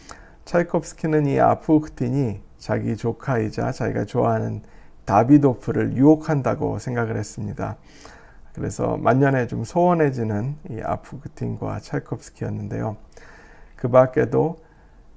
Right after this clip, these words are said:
이 실롭스키 형제, 또 콘드라티예프 같이 차이콥스키 주변에는 늘 동성 친구들이, 아,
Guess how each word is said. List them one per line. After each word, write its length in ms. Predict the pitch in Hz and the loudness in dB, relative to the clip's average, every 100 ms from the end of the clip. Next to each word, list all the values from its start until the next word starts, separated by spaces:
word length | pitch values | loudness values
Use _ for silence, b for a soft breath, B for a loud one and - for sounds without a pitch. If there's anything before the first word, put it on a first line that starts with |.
| - - | -18 -12
이 100 | 110 | -10
실롭스키 760 | - 185 196 185 - - 143 | -2 2 2 2 -4 -4 0
형제, 600 | 131 131 123 117 104 107 - - - | 0 0 -2 -2 -2 -6 -12 -20 -14
또 120 | - - | -12 -6
콘드라티예프 880 | 170 165 156 139 - 135 120 - 123 | -4 0 2 2 0 -2 -2 -4 -4
같이 480 | 107 - - 139 107 | -4 -4 -2 -2 -2
차이콥스키 840 | - 147 - 131 - - - 120 | -6 -6 -6 -10 -10 -12 -6 -6
주변에는 640 | - 113 110 107 110 113 | -6 -4 -4 -4 -4 -4
늘 260 | 117 131 127 | -2 0 -2
동성 460 | 123 123 123 135 | -2 -4 -2 -4
친구들이, 640 | 135 143 123 107 - 110 110 b b b b b - | -6 -8 -6 -6 -4 -6 -8 b b b b b -18
아, 240 | - 131 | -14 -14